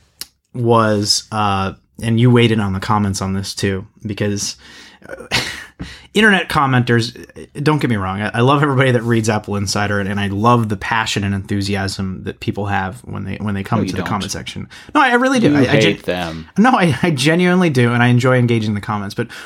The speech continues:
Speaker 1: what people don't understand is sometimes when we go in and we try to clean up the comments or we try to fix it,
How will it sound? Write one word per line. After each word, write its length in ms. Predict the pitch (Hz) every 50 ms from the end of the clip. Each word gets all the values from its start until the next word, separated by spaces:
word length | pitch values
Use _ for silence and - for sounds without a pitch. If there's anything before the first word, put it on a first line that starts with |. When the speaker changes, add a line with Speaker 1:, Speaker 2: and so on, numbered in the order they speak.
| -
Speaker 1:
what 120 | 117 156 147
people 180 | 214 240 240
don't 160 | 208 202 185 170
understand 500 | 165 156 147 131 - - 143 139 135 131
is 220 | 123 123 120 113
sometimes 380 | - 151 147 139 147 147 143 127
when 60 | 127
we 80 | 127 123
go 180 | 123 120 117 120
in 60 | 120
and 60 | 117
we 60 | 113
try 160 | 104 - 123 113
to 60 | 107
clean 200 | - - 117 110
up 100 | 104 104
the 60 | -
comments 480 | - - - 110 104 104 104 101 98 -
or 40 | 104
we 80 | 101
try 160 | 98 - - 104
to 60 | 101
fix 280 | - - 101 - -
it, 160 | 104 101 -